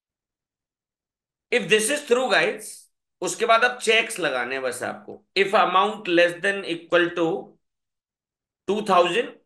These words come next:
so देखिए, क्योंकि एक स्टेटमेंट है ना, we have only one statement, तो curly braces इस केस में ऑप्शनल होते हैं बेटा।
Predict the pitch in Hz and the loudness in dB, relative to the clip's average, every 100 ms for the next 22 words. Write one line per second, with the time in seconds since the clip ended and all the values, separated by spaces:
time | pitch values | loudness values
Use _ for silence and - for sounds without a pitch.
0 | _ _ _ _ _ - - 143 143 139 | _ _ _ _ _ -16 -4 0 0 0
1 | 107 - - 147 156 185 - 196 190 208 | -4 -14 -6 -2 0 0 0 -2 -2 -2
2 | 196 220 208 202 - 196 175 190 190 175 | 0 0 0 -4 -2 -4 -2 -4 -2 2
3 | 165 185 233 - _ _ _ _ _ _ | 0 0 -6 -14 _ _ _ _ _ _
4 | _ _ _ _ 120 180 196 202 202 214 | _ _ _ _ 0 4 4 4 2 0
5 | 190 214 208 202 196 214 214 - 185 196 | 0 0 0 -4 -4 -4 -6 -2 -2 0
6 | 240 202 185 175 202 - 180 - 160 170 | -4 -2 -2 -2 -6 -6 -6 -4 0 -2
7 | 170 147 156 208 - _ _ _ - 170 | -2 -4 -4 -4 -12 _ _ _ 2 2
8 | 170 - 190 185 139 110 120 104 98 - | 2 -4 -2 0 0 -4 -10 -10 -14 -16